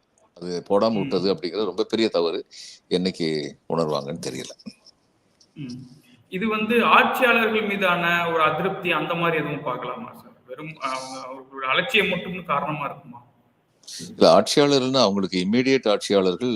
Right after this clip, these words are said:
Speaker 1: மாநிலத்துல வந்து தி மு க, மத்தியில வந்து ஒன்றிய அரசுல வந்து பி ஜே பி. எந்த ஆட்சியாளர்களை எதிர்த்து இந்த அலட்சிய மனப்பான்மை இருக்கு அப்படிங்கிறது வந்து நமக்கு வந்து தெரியாது. அஹ்,
Speaker 2: ம்.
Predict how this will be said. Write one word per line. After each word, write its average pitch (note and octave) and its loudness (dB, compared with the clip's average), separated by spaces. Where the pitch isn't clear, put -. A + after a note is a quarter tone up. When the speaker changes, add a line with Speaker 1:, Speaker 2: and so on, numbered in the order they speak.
Speaker 1:
மாநிலத்துல F2+ -2
வந்து F2+ -6
தி - -2
மு D#2+ -4
க, F2 -6
மத்தியில G#2 4
வந்து F2+ 0
ஒன்றிய F2 0
அரசுல E2 -2
வந்து E2 -2
பி F2 -4
ஜே E2+ -2
பி. - -4
எந்த A2 6
ஆட்சியாளர்களை A2 6
எதிர்த்து F2+ 0
இந்த E2 -2
அலட்சிய E2+ -2
மனப்பான்மை D#2 -4
இருக்கு D2+ -6
அப்படிங்கிறது D2+ -4
வந்து D#2 -2
நமக்கு C#2 -4
வந்து C#2 -6
தெரியாது. - 0
அஹ், - -14
Speaker 2:
ம். C2+ -6